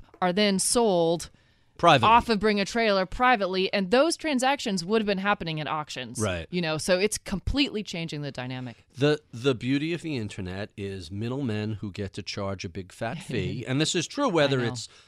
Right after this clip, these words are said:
Speaker 2: finance or art auctions or whatever it is, they're under pressure because the technology and the s-, share of information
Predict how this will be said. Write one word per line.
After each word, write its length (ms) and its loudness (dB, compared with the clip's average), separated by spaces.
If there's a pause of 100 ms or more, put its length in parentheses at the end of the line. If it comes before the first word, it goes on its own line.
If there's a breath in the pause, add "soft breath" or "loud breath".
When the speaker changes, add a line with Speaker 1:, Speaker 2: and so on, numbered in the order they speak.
Speaker 2:
finance 800 -8
or 440 -10
art 280 -4
auctions 500 -4
or 60 -4
whatever 380 -4
it 60 -6
is, 380 -2 (460 soft breath)
they're 340 -6
under 280 -8
pressure 500 -10
because 680 -8 (280)
the 100 -6
technology 800 -10
and 100 -8
the 60 -8
s-, 80 -14
share 460 -6
of 120 -6
information 680 -8